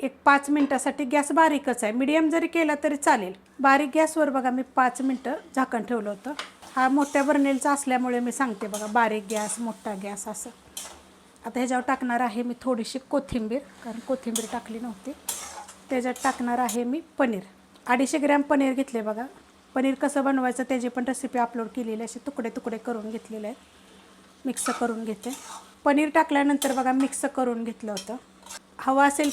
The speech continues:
पनीर तर तुम्ही थोड्याशा तेलावर पण परतू शकता बरं का. थोडंसं चटणी, मीठ, गरम मसाला टाकून असं करू शकता. ह्यात टाकणार आहे मी एवढ्या आकाराचा बटर. तुम्ही क्रीम जर असेल तरी ती जरी टाकली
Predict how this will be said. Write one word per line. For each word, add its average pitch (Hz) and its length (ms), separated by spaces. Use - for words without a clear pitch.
पनीर 277 220
तर 285 40
तुम्ही 285 320
थोड्याशा 277 300
तेलावर 269 400
पण 269 180
परतू 277 420
शकता 220 360
बरं 214 180
का. 202 60
थोडंसं 233 340
चटणी, 233 440
मीठ, 233 320
गरम 233 220
मसाला 220 440
टाकून 233 280
असं 247 180
करू 247 180
शकता. 233 260
ह्यात 247 200
टाकणार 269 340
आहे 262 260
मी 285 200
एवढ्या 247 240
आकाराचा 240 440
बटर. 240 360
तुम्ही 269 220
क्रीम 294 240
जर 294 160
असेल 294 340
तरी 285 140
ती 285 180
जरी 277 200
टाकली 277 320